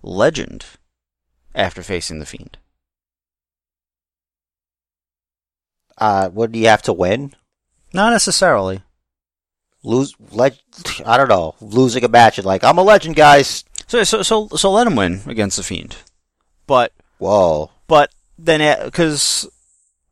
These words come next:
Speaker 1: Drew's gonna take the belt back off of him before Mania.
Speaker 2: Maybe.
Speaker 1: So in the, after beating
Speaker 2: Before Mania? You don't think they're gonna do Edge versus Orton?
Speaker 1: Yeah. Oh, for the
Speaker 2: Okay.
Speaker 1: title. That's right. That's right.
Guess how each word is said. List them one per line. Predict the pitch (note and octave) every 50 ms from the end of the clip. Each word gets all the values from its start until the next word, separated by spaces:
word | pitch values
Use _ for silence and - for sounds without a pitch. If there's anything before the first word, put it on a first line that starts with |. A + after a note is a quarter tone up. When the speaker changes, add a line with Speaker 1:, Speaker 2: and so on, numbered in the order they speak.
| _ _ - - - - _ _ - - -
Speaker 1:
Drew's | D#3+ - G#3+ G#3 F3+
gonna | F3 E3+
take | C#3+ D3+ C#3 C3+
the | C3
belt | A2 A2+ G#2+ -
back | - G2 F2+ - -
off | D#2 - - -
of | -
him | B1 - - - _ _ _ _ _ _ _ _ _ - - -
before | A#2 - - A#2 G#2+
Mania. | F#2+ F2+ D#2+ C#2+ G#1+ G1+ - - _ _ _ _ _ _ _ _ _ _ _ _ _ _ _ _ _ _ _ _ _ _
Speaker 2:
Maybe. | - F2 E2+ F#2 A2+ C#3 - G#2+ F#2+ A2 B2 - _ _ _ _ _ _ _ _ _ _ _
Speaker 1:
So | - - - C#3+ C3 C3 C3 - - _ _ _
in | E3 E3 F#3 G#3
the, | G#3 G3+ - _ _ _ _ -
after | - C#3 E3 F3 F#3+
beating | F#3 F3+ G3 D#3+ A#2
Speaker 2:
Before | G2+ - E3 F3+ F#3
Mania? | D3 C#3+ E3 F#3+ G3+ A3+ A3+ A#3 A#3 A#3 A#3+ A3 - _
You | - D3+
don't | F3 F3 E3+
think | - F#3 E3+
they're | F3+ F3
gonna | E3 E3+ D#3+
do | D3 D3+ E3 D3+
Edge | C3 C#3+ D#3 D3+
versus | D3+ D#3+ D3+ -
Orton? | D#3+ D3+ E3+ F#3+ G3 G3+ G#3+ G3+ _ -
Speaker 1:
Yeah. | - G3 A#3+ - - - _ _ _ _ _ _ _ _ _ _ _ _ _ _ _ _ _ _ _ _ _ _ _ _ _ _ _ _ _ _ _ _ _ _ _ _ _ _ _
Oh, | - C3 C#3 C#3+ C#3 C#3 C3+ B2+ B2+ A#2+
for | A2+ A#2+
the | B2+ C#3+
Speaker 2:
Okay. | - - A#2
Speaker 1:
title. | G#2+ A2 G#2+
That's | G#2 G2+ -
right. | A2 G2 F#2+
That's | F#2 - G2 F2+ -
right. | G2+ - -